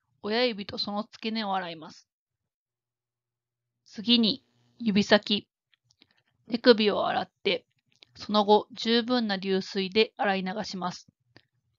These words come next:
ここまでの作業をだいたい三十秒ぐらいで行ってください。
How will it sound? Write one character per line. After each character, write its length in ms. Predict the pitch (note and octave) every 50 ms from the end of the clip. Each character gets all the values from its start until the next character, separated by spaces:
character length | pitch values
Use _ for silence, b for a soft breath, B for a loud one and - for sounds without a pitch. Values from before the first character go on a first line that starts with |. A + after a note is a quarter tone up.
| _ _
こ 60 | _ _ _
こ 120 | - B3
ま 120 | B3 C4 B3+
で 80 | B3+
の 100 | A3+ G#3
作 200 | A3 - G#3 G3+
業 320 | F#3+ G#3 F#3+ F#3 F3+ G3+ G3
を 100 | - -
だ 160 | A#3 G3+ F#3+
い 80 | G3+ G3+
た 160 | - A3 G#3
い 80 | G#3
三 260 | - - - G#3+ G#3+ G#3+
十 220 | - A#3+ A#3+ A#3+
秒 240 | A3 A#3+ A#3+ A#3 A#3
ぐ 100 | A#3+ A#3+
ら 120 | A3+ G#3+
い 80 | G#3 G3+
で 120 | A3+ A#3
行 200 | G3+ G3+ - F#3+ F#3
っ 120 | F#3 F3 -
て 120 | - F3
く 100 | - F#3
だ 100 | F3+ F3
さ 160 | - - F3
い。 120 | - -